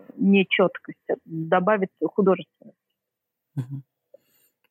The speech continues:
Speaker 2: <laughs> То есть чем качество хуже, тем художественнее.
Speaker 1: Ну,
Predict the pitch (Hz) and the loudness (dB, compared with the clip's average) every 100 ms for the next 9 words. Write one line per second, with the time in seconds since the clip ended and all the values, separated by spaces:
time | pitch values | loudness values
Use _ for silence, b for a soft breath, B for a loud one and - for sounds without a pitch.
0 | _ - - 165 156 151 - 175 170 180 | _ 0 2 2 2 0 2 0 2 2
1 | - 160 - 220 151 - 143 139 120 123 | 2 0 4 4 4 2 2 2 2 -2
2 | - 185 _ b b b b b b _ | -10 -18 _ b b b b b b _
3 | _ _ - 208 240 302 233 | _ _ -8 0 2 4 2